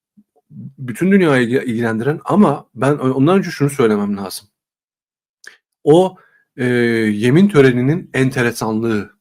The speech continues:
Çok garip bir, e, şekilde olması. Neden? Şimdi Amerika'daki bütün başkanlık yeminleri hep yirmi Ocak tarihinde gerçekleşir. Tamam mı?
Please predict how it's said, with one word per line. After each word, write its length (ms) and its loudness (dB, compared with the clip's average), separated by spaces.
Çok 240 -10
garip 320 0
bir, 280 -6
e, 420 -20
şekilde 420 -6
olması. 440 -4
Neden? 400 0
Şimdi 260 -4
Amerika'daki 720 0
bütün 260 -2
başkanlık 480 0
yeminleri 300 0
hep 140 -2
yirmi 240 0
Ocak 280 2
tarihinde 440 -2
gerçekleşir. 720 -10
Tamam 280 -6
mı? 140 -14